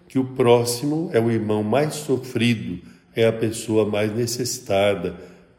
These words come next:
seja qual for a sua situação. E o samaritano foi generoso, cuidou com generosidade daquele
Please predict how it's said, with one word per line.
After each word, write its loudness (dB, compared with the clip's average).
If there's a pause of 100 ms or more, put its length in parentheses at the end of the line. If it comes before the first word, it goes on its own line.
seja -6
qual 0
for 2
a -8
sua -2
situação. -8 (380)
E -2
o -4
samaritano 0
foi 4
generoso, 4 (460)
cuidou 4
com 0
generosidade 0
daquele -2